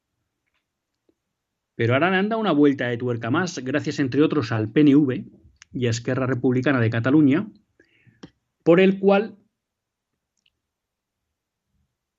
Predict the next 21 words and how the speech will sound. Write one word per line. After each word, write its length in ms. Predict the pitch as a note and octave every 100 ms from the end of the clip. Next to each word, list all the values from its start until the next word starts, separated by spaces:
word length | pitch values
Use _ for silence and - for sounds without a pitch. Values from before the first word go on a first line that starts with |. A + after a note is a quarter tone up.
| - _ _ _ _ _ _ _ _ _ _ _ _ _ _
van 240 | - C#3 F#3
a 80 | F#3+
ser 260 | G3 G3
los 220 | F#3 C#3+
propios 360 | A#2 F#3 A3+ F3+
abortorios 1000 | D#3+ C3+ B2+ B2+ G#3 D#3 F3+ A3+ - - _ -
los 200 | C3 A#2
que 100 | A#2+
puedan 360 | A#2 D#3 F3+
demandar 580 | E3 D#3 D3 C#3 D#3 - -
a 60 |
los 160 | B2+ A2
voluntarios. 760 | A2 G#2+ F#2+ - - G2+ - _ _ _ _ _ _ _ _ _ _ _ _ _ -
Abortorios 800 | B2+ A#2 A#2 C3+ D#3+ G3 - _ _ _ _ _ _ _ _ _ _ _ _ _
que, 100 | -
como 200 | A#2 A#2+
ustedes 320 | A2+ A#2 B2+ B2
comprenderán, 720 | D3 C3+ C3+ C3+ D#3 G#3+ - - _ _ _ _ _ _ _ _ _ _ _ _
en 140 | B2+
primer 280 | A2+ A2+ B2+
lugar, 420 | C3+ A#2 A2 G#2